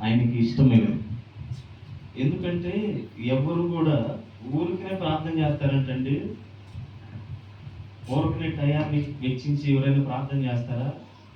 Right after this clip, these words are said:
ఎవరు చేయరు. ఇంకొకటి,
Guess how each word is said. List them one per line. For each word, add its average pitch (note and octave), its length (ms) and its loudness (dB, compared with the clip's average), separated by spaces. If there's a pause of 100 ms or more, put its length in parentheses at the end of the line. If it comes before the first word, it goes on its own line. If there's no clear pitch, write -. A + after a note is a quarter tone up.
(1080)
ఎవరు B2 220 -2
చేయరు. G#2 420 -2 (260)
ఇంకొకటి, C#3 520 2